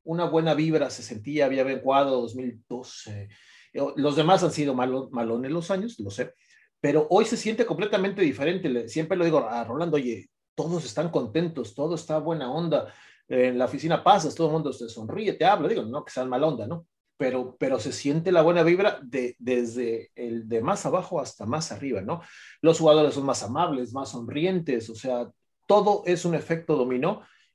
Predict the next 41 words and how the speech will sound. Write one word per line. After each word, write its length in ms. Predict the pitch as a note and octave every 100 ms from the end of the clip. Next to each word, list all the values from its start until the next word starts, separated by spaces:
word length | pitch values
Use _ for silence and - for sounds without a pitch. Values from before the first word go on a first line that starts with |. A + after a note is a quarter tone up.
| _
y 120 | B2
obviamente 380 | D3 D3 C#3+ C#3+
eso 260 | C#3 E3+ -
se 100 | -
lo 140 | C#3+
refleja 420 | C3+ A#2 B2+ C3+ D#3
a 40 |
los 180 | D3 A#2
fanáticos, 580 | A2+ D3+ E3 G#2+ A2 G#2+
a 60 |
nosotros, 580 | A2 G#2+ E3+ - A#2 G2+
¿no? 140 | B2+ D3+
Yo 140 | C#3
en 60 | D3
la 80 | C3+
cabina 300 | B2+ D#3+ C3
me 120 | A2+
estoy 240 | - D3
volviendo 400 | C#3 B2+ D3+ C3 A#2
loco, 340 | E3 - G#2
¿no? 160 | A2 E3
Entonces, 500 | - G#2 D3+ C#3+ - - - - _
eh, 220 | A#2+ B2 -
estamos 500 | A#2+ - D3 F#3+ -
todos 220 | F#3+ G3+
contagiados 640 | D#3+ C#3+ B2 E3+ F#3+ D#3
de 80 | D3+
esta 240 | E3 E3+
fiebre, 560 | E3 F3+ E3+ E3 G#3+ - _ -
y 60 |
hay 100 | F#3
que 140 | - -
seguirle, 440 | C3 E3+ E3 A2+
¿no? 200 | C3 E3+
No 100 | C#3
hay 80 | C#3+
que, 160 | D#3+ D#3+
no 80 | C3+
hay 80 | D#3+
que 80 |
decirnos 440 | D3+ F3+ F#3 B2